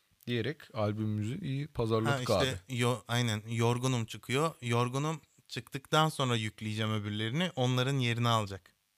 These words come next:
Speaker 1: Hı hı.
Speaker 2: Hani Yorgunum da dahil buna.
Speaker 1: İlk o da yüklenecek. O da
Speaker 2: Aynen.
Speaker 1: single olacak.
Speaker 2: Aynen, o da single olacak. Ondan sonra albüm oraya girip onların yerini alacak. Çünkü, em, sistemde karışıklık olabiliyor. Mesela öbür dinleme-,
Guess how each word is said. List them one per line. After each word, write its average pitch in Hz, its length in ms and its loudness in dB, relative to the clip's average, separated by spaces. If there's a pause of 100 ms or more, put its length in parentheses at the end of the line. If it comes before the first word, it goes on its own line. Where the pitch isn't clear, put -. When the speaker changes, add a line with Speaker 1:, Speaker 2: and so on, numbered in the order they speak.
(180)
Speaker 1:
Hı 117 60 2
hı. 131 320 2
Speaker 2:
Hani 113 200 -2
Yorgunum 117 480 0
da 120 120 0
dahil 113 420 2
buna. 95 200 -4 (540)
Speaker 1:
İlk 123 420 -2
o 117 180 0
da 107 40 -2
yüklenecek. 98 640 -4
O - 40 -14
da 120 40 2
Speaker 2:
Aynen. 120 120 8
Speaker 1:
single 107 380 2
olacak. 101 400 2
Speaker 2:
Aynen, 110 320 0
o 117 120 -2
da 113 80 -2
single 107 360 -4
olacak. 123 340 -4
Ondan 117 340 4
sonra 120 500 0
albüm 120 340 0
oraya 117 220 0
girip 120 280 -4 (140)
onların 113 340 -2
yerini 110 300 -2
alacak. 98 460 -4 (500)
Çünkü, 113 500 -6
em, 107 480 -4 (540)
sistemde 120 580 -4
karışıklık 113 580 -6
olabiliyor. 107 460 -2 (500)
Mesela 110 380 -4
öbür 110 320 -8
dinleme-, 113 400 -4